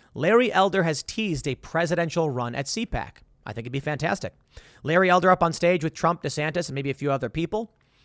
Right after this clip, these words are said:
We'll see how it goes. New York Post says Larry Elder teased a run for president in twenty-four while attending C pac. "I'm getting a lot of feedback about a possible run for some higher office. I'll just leave it that way." I don't think he's gonna win.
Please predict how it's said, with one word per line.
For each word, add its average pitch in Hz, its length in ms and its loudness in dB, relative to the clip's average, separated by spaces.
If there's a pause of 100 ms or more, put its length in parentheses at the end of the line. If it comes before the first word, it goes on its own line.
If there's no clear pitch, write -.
(480)
We'll 196 140 2
see 240 160 0
how 254 160 6
it 240 60 2
goes. 254 420 2 (1080)
New 160 80 0
York 233 180 4
Post 226 320 4
says 156 320 2
Larry 180 260 2
Elder 170 260 2
teased 190 420 -4
a 160 80 2
run 147 240 0
for 147 120 -4
president 156 480 -2
in 123 60 -8
twenty-four 139 420 2
while 151 140 4
attending 156 380 -4
C 254 180 -4
pac. - 360 -6 (580)
"I'm 165 80 -2
getting 269 180 8
a 269 40 6
lot 254 120 6
of 185 80 0
feedback 185 420 2
about 156 160 4
a - 40 0
possible 175 440 2
run 151 240 4
for 147 120 -6
some 143 180 -4
higher 135 260 -2
office. 185 380 0 (400)
I'll 180 180 4
just 160 240 -2
leave 233 200 0
it - 120 2
that 127 200 -4
way." 98 240 -10 (1700)
I - 40 2
don't 415 180 0
think 262 140 0
he's 226 120 2
gonna 196 160 6
win. 165 300 2